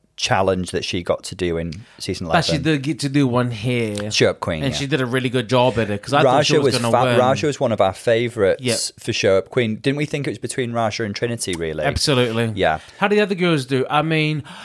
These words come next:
Speaker 2: the thing with Ginger is that Ginger makes everything music theatre.
Speaker 1: That'll
Speaker 2: It's
Speaker 1: be,
Speaker 2: like,
Speaker 1: that's what she
Speaker 2: it's
Speaker 1: does,
Speaker 2: like,
Speaker 1: yeah.
Speaker 2: it's a, it's a hip-hop track. She makes the music theatre.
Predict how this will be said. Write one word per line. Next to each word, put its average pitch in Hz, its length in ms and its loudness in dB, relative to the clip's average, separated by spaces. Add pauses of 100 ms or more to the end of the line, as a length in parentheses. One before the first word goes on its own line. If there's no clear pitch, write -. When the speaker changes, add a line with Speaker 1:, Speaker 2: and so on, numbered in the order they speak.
(120)
Speaker 2:
the 160 200 -2
thing 254 440 0
with 185 420 2
Ginger 143 560 0
is 143 120 -4
that 143 160 -4
Ginger 202 340 0
makes 160 400 -2
everything 165 480 -4
music 143 280 -4
theatre. 147 560 -2 (680)
Speaker 1:
That'll 123 160 4
Speaker 2:
It's 196 80 0
Speaker 1:
be, 190 60 2
Speaker 2:
like, 185 260 2
Speaker 1:
that's - 160 -4
what 110 140 0
she 127 60 0
Speaker 2:
it's 110 120 -4
Speaker 1:
does, 104 480 2
Speaker 2:
like, - 0 -
Speaker 1:
yeah. 98 340 2 (180)
Speaker 2:
it's 208 200 0
a, 190 160 -2
it's 214 100 -2
a 208 60 4
hip-hop 247 340 2
track. 139 360 0
She 143 160 -2
makes 123 200 -4
the 131 60 -8
music 135 240 -4
theatre. 202 560 -2